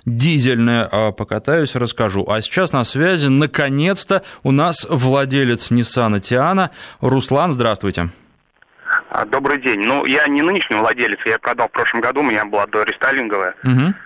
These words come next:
Speaker 2: Купил я в девятом году, отъездил четыре года, но, честно говоря, если в новую Тиану ничего существенно не изменили по сравнению с той, то я скажу, что, ну, что она супер. За четыре года у меня ни одного, ни одной нештатной ситуации не было. Ездил систематически на Т О,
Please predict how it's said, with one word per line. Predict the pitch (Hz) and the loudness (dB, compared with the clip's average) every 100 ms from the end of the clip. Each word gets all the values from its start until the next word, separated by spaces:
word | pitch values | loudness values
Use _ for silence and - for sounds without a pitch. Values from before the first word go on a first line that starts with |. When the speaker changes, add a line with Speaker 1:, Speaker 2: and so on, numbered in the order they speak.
| - - - | -16 -16 -18
Speaker 2:
Купил | - 127 120 | -6 0 2
я | 120 117 | 2 2
в | |
девятом | 120 120 - 117 | 0 0 -2 -2
году, | 120 127 | -2 0
отъездил | 151 - 131 120 117 | -2 0 -4 -4 -6
четыре | - 123 123 | -4 -2 0
года, | 143 165 113 | 0 -2 -2
но, | 113 | -2
честно | - 135 123 | -4 -4 -2
говоря, | 131 127 | 0 0
если | 123 139 - 127 120 113 | 0 -4 0 0 0 0
в | 123 | -4
новую | 135 143 139 - - | -2 -2 -6 -16 -4
Тиану | 120 120 110 104 98 - 101 104 117 | -2 0 -2 -4 -4 -10 -12 -6 -6
ничего | 120 156 143 - - | -2 0 0 -2 -6
существенно | 127 147 139 135 | -4 -2 -2 0
не | 123 127 | 0 2
изменили | 123 135 160 214 175 | 2 0 2 0 0
по | - | -2
сравнению | 123 120 | -2 -2
с | - | -2
той, | 123 | -6
то | - 110 | -2 -2
я | 127 | -2
скажу, | - 117 131 | -4 -4 -4
что, | - 107 101 104 | -2 0 -2 -4
ну, | 120 | -4
что | - | -2
она | 123 - | -2 -2
супер. | - - 101 | -6 -4 -4
За | 107 | -4
четыре | - 156 | -2 -2
года | 156 185 131 | 0 0 0
у | |
меня | 123 131 - - - - - - - | 0 0 -2 -12 -14 -10 -8 -10 -6
ни | 139 | -2
одного, | 135 143 160 180 160 147 123 | 0 2 2 2 2 2 0
ни | |
одной | 123 123 160 | 0 0 0
нештатной | 135 117 135 135 113 | 0 0 -2 -2 -4
ситуации | - 127 123 117 | -2 -2 -2 -4
не | 110 107 | -2 -2
было. | 98 101 98 98 98 | 0 0 2 0 0
Ездил | 110 127 123 117 | -2 -2 -4 -6
систематически | - 123 - 110 - | -4 -4 -2 -4 -4
на | 117 110 | -6 -2
Т | 131 | 0
О, | 139 160 156 | 2 4 2